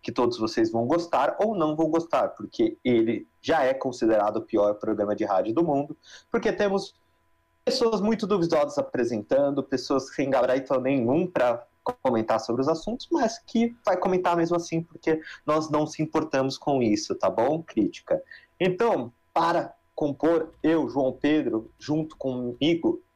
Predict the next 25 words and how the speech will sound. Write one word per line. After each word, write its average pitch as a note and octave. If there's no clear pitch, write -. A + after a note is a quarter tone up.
esse A#2+
Apocalipse A#2+
Show, D3+
eu D#4
tenho C4+
alguns B3
colegas G#3+
aqui, A#3+
e D3+
eu E3+
vou E3
primeiramente E3
apresentá-lo. D#3+
Ele, G3
o C#3
ator E3
que -
ficou -
fazendo C3
diversas B2+
atuações B2+
pra -
vocês, B2+
diferentes A#2+
personagens, A#2